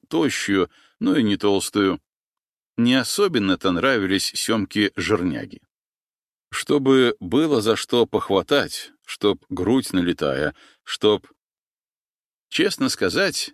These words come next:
ни разу ещё Сёмка женщиной не был. Не знал даже, и как там что, просто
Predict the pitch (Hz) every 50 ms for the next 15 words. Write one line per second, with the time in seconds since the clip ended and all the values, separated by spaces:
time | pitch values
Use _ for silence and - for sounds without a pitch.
0 | _ _ - 101 98 101 104 - - 202 123 107 101 92 85 - - - 147 -
1 | - - - - - 165 151 - - 123 - - 98 82 - 104 117 120 101 -
2 | - - 101 98 98 92 85 78 69 64 - - - - _ _ _ _ _ _
3 | _ _ _ _ _ _ _ _ _ - 104 143 160 143 127 180 202 196 175 151
4 | 117 123 165 180 156 117 117 127 117 107 95 - _ _ _ - 135 127 - -
5 | 143 151 165 - - - 117 107 98 - - - 113 110 92 80 - - _ _
6 | _ _ _ _ - - 147 156 147 - - - 123 120 120 104 -